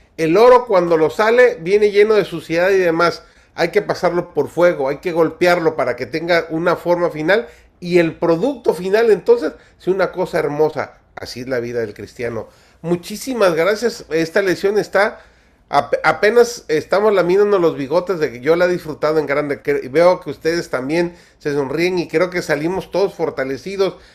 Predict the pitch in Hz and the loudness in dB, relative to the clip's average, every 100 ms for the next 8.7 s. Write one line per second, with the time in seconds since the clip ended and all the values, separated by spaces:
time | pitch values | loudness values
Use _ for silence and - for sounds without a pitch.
0 | _ 151 156 151 151 147 - _ 180 196 | _ -2 0 0 0 -2 -6 _ 0 2
1 | 208 - 160 170 185 185 160 151 175 180 | 2 0 -2 -2 -2 0 -2 0 -2 -4
2 | 180 180 180 156 143 143 165 180 175 - | -2 -2 -2 -4 -6 -2 -2 -2 -6 -10
3 | _ _ - 139 139 170 165 170 185 233 | _ _ -8 -6 0 2 4 6 6 4
4 | - _ _ - 147 143 135 127 123 131 | -2 _ _ -4 0 0 -2 -6 -10 -2
5 | 143 160 175 185 165 170 170 160 170 175 | 0 2 0 0 0 0 0 -2 0 0
6 | 165 170 185 196 - 185 190 175 165 180 | 0 -2 -2 -4 -2 -2 0 0 0 -2
7 | 190 170 160 160 151 165 180 175 160 147 | -4 -8 -2 -2 0 -2 -2 -2 -2 -4
8 | 139 131 147 170 185 180 175 | -6 -8 -4 0 0 0 -2